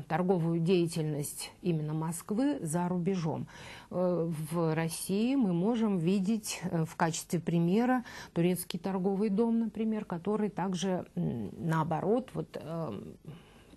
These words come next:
является представителем турецкой торговли в России. Кроме торговых домов, э, есть еще многие виды посредников,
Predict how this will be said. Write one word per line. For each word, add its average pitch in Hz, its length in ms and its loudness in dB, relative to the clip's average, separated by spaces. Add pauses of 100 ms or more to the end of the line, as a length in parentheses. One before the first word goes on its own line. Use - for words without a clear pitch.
(160)
является 175 460 0
представителем 202 840 -2
турецкой 165 440 -4
торговли 165 600 -2 (340)
в 165 60 -2
России. 165 540 -2 (2250)
Кроме 285 500 8 (240)
торговых 196 480 4
домов, 277 340 4 (880)
э, 180 240 2
есть 226 600 0 (240)
еще 196 680 0 (200)
многие 160 460 0
виды 139 320 -2
посредников, 202 760 -2